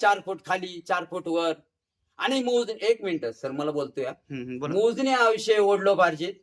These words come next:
Speaker 1: हे बघा, आता इंटर-, आता इंटरर झाले, सर्व्हर झाले किंवा ऑनलाइन झाले. दहा पंचवीस वर्षापूर्वी होतं काय, सर?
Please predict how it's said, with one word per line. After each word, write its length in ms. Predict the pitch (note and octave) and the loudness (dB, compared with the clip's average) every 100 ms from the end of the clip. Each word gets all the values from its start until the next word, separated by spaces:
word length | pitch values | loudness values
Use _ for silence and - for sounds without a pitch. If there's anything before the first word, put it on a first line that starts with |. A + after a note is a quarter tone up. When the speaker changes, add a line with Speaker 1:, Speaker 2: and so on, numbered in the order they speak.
| - | -6
Speaker 1:
हे 80 | D#3+ | -2
बघा, 320 | G3 F3 C#3 - _ _ _ | 0 0 -4 -8 _ _ _
आता 340 | - D#3 - | -8 -6 -2
इंटर-, 420 | F#3+ F#3+ F3 F#3 F#3 | -2 0 4 2 2
आता 340 | D3+ E3 - | -2 -2 0
इंटरर 460 | F#3 F#3 F#3 F3+ F3 | 0 2 0 2 2
झाले, 460 | E3+ D3+ D3+ C#3+ C#3+ _ _ | 2 2 0 -2 -8 _ _
सर्व्हर 420 | - F#3+ F3+ F#3 | -2 0 4 2
झाले 500 | F3 D3 D3 D3 C#3 C#3+ _ _ _ _ | 4 0 0 -2 -2 -6 _ _ _ _
किंवा 220 | F3+ F#3 | 2 4
ऑनलाइन 340 | G#3 G#3+ A3 G#3 | 4 2 0 2
झाले. 340 | F3 E3 D3+ - _ _ _ _ _ _ _ _ | 0 2 -2 -6 _ _ _ _ _ _ _ _
दहा 320 | G#3+ B3 B3 | 4 6 4
पंचवीस 420 | A#3+ C4+ C4+ D4 | 4 0 0 2
वर्षापूर्वी 480 | D4+ C4 C#4 C4+ C4 | 2 2 0 0 2
होतं 280 | C4 A#3+ C#4 | 2 4 4
काय, 180 | B3+ G#3+ | 4 2
सर? 160 | F#3+ | -2